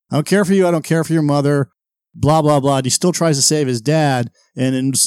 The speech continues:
in realizing that he's still, still trying to save his dad, understands that he has moved beyond his father and this vicious circle of not caring. So he's gonna try to reconnect with his wife, which would have been even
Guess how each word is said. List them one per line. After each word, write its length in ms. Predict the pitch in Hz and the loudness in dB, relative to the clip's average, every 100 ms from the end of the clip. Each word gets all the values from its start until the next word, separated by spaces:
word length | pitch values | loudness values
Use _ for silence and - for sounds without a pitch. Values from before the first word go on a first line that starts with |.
| - | -2
in 260 | 143 135 | -2 -2
realizing 540 | 131 156 165 156 143 143 | 2 2 4 2 2 0
that 60 | 131 | -2
he's 80 | |
still, 260 | - - 143 | -2 -2 -2
still 280 | - 147 139 | -2 -2 -2
trying 220 | - 139 | -2 -4
to 60 | 123 | -2
save 220 | 147 135 | -2 -2
his 120 | 127 113 | -2 -2
dad, 440 | 135 143 160 175 _ _ _ - | -2 0 0 -2 _ _ _ -6
understands 760 | 160 151 - 180 165 165 151 131 | 0 2 2 0 2 2 0 0
that 360 | 139 131 131 - _ _ | 0 0 -2 -8 _ _
he 240 | - 180 | 0 4
has 200 | 180 143 | 4 4
moved 240 | 143 160 135 | 4 2 2
beyond 360 | 139 139 139 | 0 0 -2
his 120 | 127 | -2
father 480 | - 151 151 147 139 | -2 0 2 2 0
and 160 | 123 120 | -2 -2
this 140 | 110 | -2
vicious 360 | 110 143 - 123 | 0 -2 0 -2
circle 520 | - 135 139 123 123 | 0 0 0 -2 -2
of 140 | 123 117 | -4 -2
not 220 | 120 113 | -4 -4
caring. 600 | - 196 196 143 127 127 - _ _ _ | -2 2 2 2 0 -4 -8 _ _ _
So 200 | - 143 | -2 2
he's 120 | 139 123 | 2 2
gonna 400 | 147 139 131 120 - | 2 2 0 -2 -6
try 240 | - 156 | -2 0
to 60 | 139 | 2
reconnect 400 | 139 135 135 131 | 0 -2 -4 -2
with 80 | 123 | -2
his 160 | 120 120 | -2 0
wife, 280 | 151 110 - _ _ | 0 -2 -8 _ _
which 200 | 131 147 | -2 0
would 160 | 160 175 | 2 2
have 60 | 151 | 2
been 120 | 160 | 2
even 300 | 160 147 | 2 -2